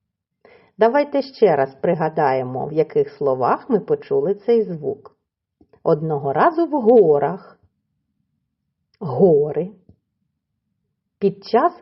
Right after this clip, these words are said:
грози. Гроза. З гнізда виліз. Гніздо. Гусак Гаврило. Груша.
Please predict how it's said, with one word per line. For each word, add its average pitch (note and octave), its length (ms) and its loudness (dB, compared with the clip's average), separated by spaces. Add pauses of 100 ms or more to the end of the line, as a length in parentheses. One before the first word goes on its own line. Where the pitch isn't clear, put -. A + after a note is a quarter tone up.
грози. G#3 800 2 (1400)
Гроза. E3 880 -2 (1160)
З E3+ 240 -2
гнізда D#3 720 2
виліз. C3+ 640 -6 (1080)
Гніздо. E3+ 1040 -2 (1120)
Гусак E3+ 840 -4
Гаврило. G3+ 1120 2 (1700)
Груша. A3 1000 0